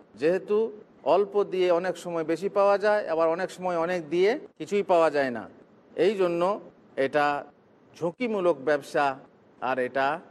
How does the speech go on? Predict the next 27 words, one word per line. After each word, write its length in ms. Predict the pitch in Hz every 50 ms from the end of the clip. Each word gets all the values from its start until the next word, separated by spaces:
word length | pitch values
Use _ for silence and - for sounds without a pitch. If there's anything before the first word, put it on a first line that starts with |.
| - 113
জায়েজ 280 | 123 127 123 117 104
না। 200 | 101 98 92 87 - _ _ _ _ _ _ _ _ _ _
তেমনি 460 | - 196 220 233 233 233 226 226 220 214 - - - _ _ _ _ _ _ -
মাসিক 400 | 151 170 175 - - 269 254 -
হারে 420 | - 151 175 185 196 202 190 190 190
নির্দিষ্ট 600 | 170 165 165 156 151 160 214 208 - - - 220 208 196 202
টাকা 300 | - 160 156 - 202 202
নিয়ে 340 | 202 202 190 185 185 180 185 185 - - _ _ _ _ _ _ _ _ _ _ -
কোনো 240 | 156 156 170 180 170
স্পন্সরের 720 | 170 - - - 185 208 220 202 - 208 196 190 190 175
কাজ 300 | - - 165 147 - -
করা, 300 | - 156 131 123 101 - - _ _ _ _ _ _ _ _
কোনো 200 | 117 123 147 156
কোম্পানির 520 | 151 160 147 151 143 156 170 185 196 190
কাজ 260 | - - 139 120 -
করা, 300 | - - 117 98 90 92 - _ _ _ _ _ _ -
যেমন 240 | - 135 147 165 165
মনে 220 | 160 160 160 160 151
করুন 300 | 151 147 139 135 131 135 - _ - _
একজন 480 | - - 139 139 - - 151 160 156 160
স্পন্সর 500 | 151 - - 165 170 175 170 170 175 151
আছে, 280 | 147 135 - - - - - _ - _ _ _ _ _ _ _ - -
সেই 280 | - - 170 175 175
স্পন্সরের 760 | 170 - - - 170 180 196 190 - - 202 185 196 190 190 190 - -
আন্ডারে 400 | 147 147 156 156 160 170 190 196
আপনাকে 400 | 180 165 165 165 165 160 175 160
কাজ 200 | - 156 139